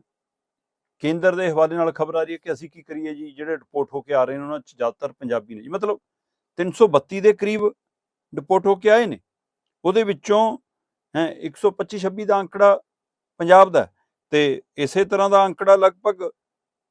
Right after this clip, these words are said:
ਹਰਿਆਣੇ ਦਾ ਵੀ ਨੇੜੇ ਤੇੜੇ ਹੀ ਆ। ਸੌ ਦੇ ਕਰੀਬ ਅੰਕੜਾ ਹਰਿਆਣੇ ਦਾ ਹੈਗਾ, ਗਵਾਂਢੀ ਸੂਬੇ ਦਾ, ਇੱਕ ਸੌ ਦਸ ਤੋਂ ਵੱਧ। ਫਿਰ ਗੁਜਰਾਤ ਵੀ ਲਗਭਗ ਇਹਦੇ ਨੇੜੇ ਹੀ ਆ। ਤੇ ਫਿਰ ਵੀ ਜਹਾਜ਼ ਅੰਮ੍ਰਿਤਸਰ ਕਿਉਂ ਉਤਾਰਿਆ? ਕੇਂਦਰ ਕਹਿੰਦਾ ਜੀ ਉਹ ਪੰਜਾਬ ਵਾਲੇ ਵੱਧ ਸੀ ਇਸ ਲਈ ਉਤਾਰਿਆ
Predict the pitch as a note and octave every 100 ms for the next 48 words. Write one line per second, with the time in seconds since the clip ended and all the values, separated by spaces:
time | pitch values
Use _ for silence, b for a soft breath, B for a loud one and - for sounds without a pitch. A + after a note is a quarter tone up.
0 | _ C#3+ C3 D3 E3+ G3+ G#3+ G#3 G3 F3+
1 | F3 D3 B2+ A#2+ C#3 D#3+ F#3 G3+ F#3 G3+
2 | F#3 - E3+ E3+ F#3+ F#3 E3+ F#3 G#3 G#3
3 | G3 F#3+ F3 F#3 F3+ D#3+ C#3+ B2+ A2 _
4 | _ _ E3+ D3+ D3+ - D#3+ D3+ G2+ _
5 | _ _ _ _ _ E3 D#3+ A#2+ C3 C#3+
6 | E3+ F#3 G#3+ F#3+ - - D#3 E3 G3 F#3
7 | F#3 F#3 D3+ E3 D3+ G#2 _ _ _ _
8 | _ _ _ _ _ _ _ _ _ E3
9 | - _ _ _ _ - G3 A#3 A#3 F#3
10 | D3 D3 F3+ F#3 G3+ _ _ _ _ _
11 | _ _ - F3 G3 F3 F#3 D3+ C#3+ -
12 | B2+ D3 G#3 G#3 A#3 A#3+ A#3+ A#3 G#3 _
13 | _ _ - E3 F3+ G3 F#3+ F#3+ F3 A#3
14 | E3+ - C#3 A#2 A#2+